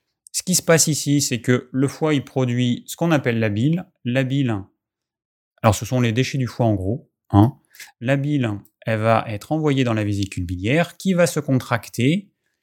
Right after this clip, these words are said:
si jamais il y a besoin. Et s'il y a besoin, eh ben, c'est un repas qui est suffisamment riche en gras. Et donc,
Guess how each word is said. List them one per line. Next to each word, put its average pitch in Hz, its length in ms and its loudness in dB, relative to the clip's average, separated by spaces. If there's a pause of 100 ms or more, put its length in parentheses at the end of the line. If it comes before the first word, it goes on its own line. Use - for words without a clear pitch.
(760)
si - 280 -2
jamais 165 220 2
il 160 40 0
y 151 40 2
a 135 40 4
besoin. 117 640 0
Et 120 220 0
s'il - 180 -2
y 127 40 6
a - 20 4
besoin, 117 500 0
eh 120 80 -8
ben, 104 140 0
c'est 113 340 0
un 123 120 -2
repas 117 280 4
qui - 100 -2
est 104 40 0
suffisamment 110 580 0
riche 135 500 -2 (320)
en 123 120 0
gras. 113 480 0 (520)
Et 120 140 -2
donc, 110 340 0